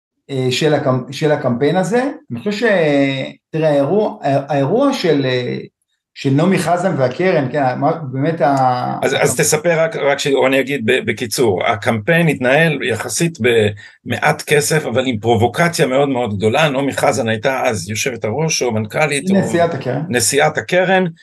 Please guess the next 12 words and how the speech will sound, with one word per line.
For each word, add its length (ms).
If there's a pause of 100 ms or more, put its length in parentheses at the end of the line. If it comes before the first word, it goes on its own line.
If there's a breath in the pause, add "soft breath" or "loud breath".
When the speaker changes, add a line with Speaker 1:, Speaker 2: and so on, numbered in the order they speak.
(220 loud breath)
Speaker 2:
ואתם 720
פשוט 260
עשית, 360 (220)
אתם, 280
אם 180
תרצו, 540
עשו 500
מודעות 640
ענק 400
של 220
נעמי 260
חזן 580